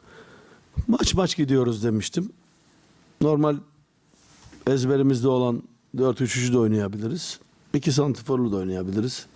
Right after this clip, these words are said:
Konu bu değil. Galatasaray ne oynarsa oynasın gol atıyor.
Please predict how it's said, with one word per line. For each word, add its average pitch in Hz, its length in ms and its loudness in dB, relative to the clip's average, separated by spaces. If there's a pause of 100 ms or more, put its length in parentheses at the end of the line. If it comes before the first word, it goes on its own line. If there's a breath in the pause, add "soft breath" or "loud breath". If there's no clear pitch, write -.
(380 loud breath)
Konu 127 300 2
bu 139 140 2
değil. 143 300 2 (2250 loud breath)
Galatasaray 120 480 0
ne 170 100 4
oynarsa 165 400 2
oynasın 135 360 0
gol 226 120 2
atıyor. 185 340 2